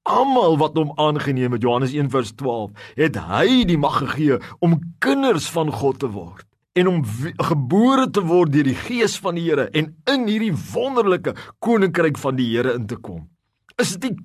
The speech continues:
kosbaar wat die Here Jesus Christus vir ons leer nie? Is dit nie 'n wonderlike belofte nie? Vat dit vas. Dit is God se wel-, welbehae om die volheid van die koninkryk van die Here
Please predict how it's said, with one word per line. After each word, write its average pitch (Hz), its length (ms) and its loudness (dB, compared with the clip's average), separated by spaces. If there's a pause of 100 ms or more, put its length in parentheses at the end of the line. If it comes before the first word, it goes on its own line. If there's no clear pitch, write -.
kosbaar 160 680 0 (180)
wat 147 220 0
die 151 100 4
Here 147 220 2
Jesus 139 420 0
Christus 120 400 -6
vir 113 140 -8
ons 107 180 -8
leer 104 320 -4
nie? 85 160 -10 (320)
Is 185 160 4
dit 214 140 -4
nie 208 80 4
'n 170 160 2 (100)
wonderlike 180 560 2
belofte 117 600 -2
nie? 104 160 -6 (160)
Vat - 420 -6
dit - 160 -4
vas. - 680 -8 (340)
Dit 151 140 2
is 175 160 0
God 107 460 -2
se 175 160 0
wel-, 139 200 2
welbehae 131 560 0 (180)
om 156 140 0
die 185 100 2
volheid 262 520 0
van 185 120 -2
die 165 120 -2
koninkryk 165 440 0
van 147 140 -2
die 139 100 0
Here 127 240 2